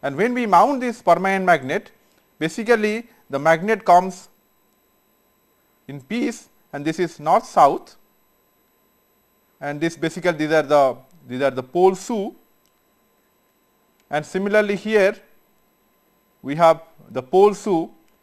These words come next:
and the magnet is placed here, we have south and north. So, we have two magnets, and one gives the north pole,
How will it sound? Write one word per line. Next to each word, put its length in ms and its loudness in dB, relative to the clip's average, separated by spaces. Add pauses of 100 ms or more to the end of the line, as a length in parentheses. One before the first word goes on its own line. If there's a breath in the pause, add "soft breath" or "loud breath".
(240)
and 100 -8
the 60 -10
magnet 380 0
is 120 -6
placed 320 -6
here, 240 0 (100)
we 140 -14
have 160 -6
south 300 -2
and 120 -2
north. 360 2 (1400)
So, 160 -6
we 140 -4
have 300 0 (120)
two 140 -6
magnets, 580 -4 (500)
and 460 0 (240)
one 460 2 (800)
gives 300 -10
the 120 -6
north 380 -2
pole, 260 -2